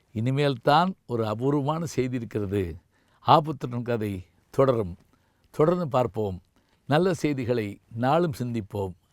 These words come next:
நாளை சந்திப்போம். அன்பிற்கினிய YouTube நேயர்களே, நீங்க என்னோடு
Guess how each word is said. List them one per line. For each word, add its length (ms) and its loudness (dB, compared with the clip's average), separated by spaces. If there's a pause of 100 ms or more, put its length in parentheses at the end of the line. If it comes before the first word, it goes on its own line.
நாளை 280 2
சந்திப்போம். 580 -4 (160)
அன்பிற்கினிய 760 2 (120)
YouTube 360 0
நேயர்களே, 440 2 (960)
நீங்க 260 0
என்னோடு 560 2